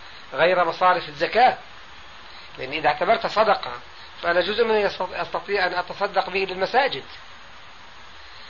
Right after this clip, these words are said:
بينما الزكاة لا ت-، لا، يعني، لا، لا، لا ت-، يعني،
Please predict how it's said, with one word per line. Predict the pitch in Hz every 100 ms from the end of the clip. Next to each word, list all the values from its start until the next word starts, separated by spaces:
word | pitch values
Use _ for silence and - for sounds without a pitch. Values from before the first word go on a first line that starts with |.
| -
بينما | 143 165 175
الزكاة | 170 170 170 185 202
لا | 247
ت-، | 262
لا، | 247 202 208 165
يعني، | 156 160
لا، | 165 165
لا، | 165 160 160 156 - - - 160
لا | 208
ت-، | 220
يعني، | 214 156 139